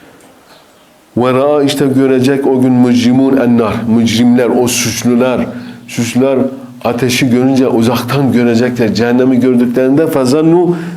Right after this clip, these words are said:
bilecekler. Ennehum muvaki'uha. Ha, o ateşin içine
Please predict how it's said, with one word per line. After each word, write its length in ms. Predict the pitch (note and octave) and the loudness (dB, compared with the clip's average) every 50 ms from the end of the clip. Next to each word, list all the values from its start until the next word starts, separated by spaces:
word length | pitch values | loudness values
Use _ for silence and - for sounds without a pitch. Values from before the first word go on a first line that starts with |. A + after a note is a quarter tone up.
| - - | -10 -6
bilecekler. 680 | - B2+ C#3 D3 C#3+ C3+ C#3+ E3 E3 E3 - C#3+ A#2+ G2+ - - - - - - - | -2 0 0 2 2 0 0 0 0 0 0 0 0 -2 -2 -4 -8 -10 -10 -8 -4
Ennehum 340 | C#3+ C#3 C#3 C#3 C3 C3 B2+ | -2 0 2 2 2 2 2
muvaki'uha. 840 | B2 B2 B2 B2 - B2 A#2+ C3 A2+ C3 B2+ A#2+ A2+ A2 G2 E2+ - - - - - - - - | 2 2 2 0 0 0 0 0 0 0 0 0 0 -2 -2 -4 -4 -8 -10 -14 -16 -12 -8 -6
Ha, 140 | F#2+ E2+ - - - - - - | -6 -6 -8 -10 -18 -12 -6 -4
o 280 | D3+ D#3+ D#3 - B2 | -2 0 0 0 0
ateşin 540 | B2+ C3 C3 C3+ C3 B2+ - C#3+ C3+ B2+ C3+ | -2 -2 -2 -2 -2 0 0 0 0 0 0
içine 440 | A#2+ A#2+ - C#3 C3 C3+ C3 B2+ | -2 -2 -2 -2 0 0 0 0